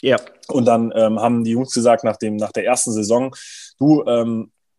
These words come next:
Speaker 2: A, wird das ein bisschen teuer, wenn wir dich weiterhin bezahlen. Und B, ähm,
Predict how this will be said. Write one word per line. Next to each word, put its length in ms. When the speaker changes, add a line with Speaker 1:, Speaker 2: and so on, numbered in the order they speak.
Speaker 2:
A, 420
wird 160
das 120
ein 60
bisschen 260
teuer, 180
wenn 100
wir 80
dich 120
weiterhin 400
bezahlen. 400
Und 140
B, 240
ähm, 380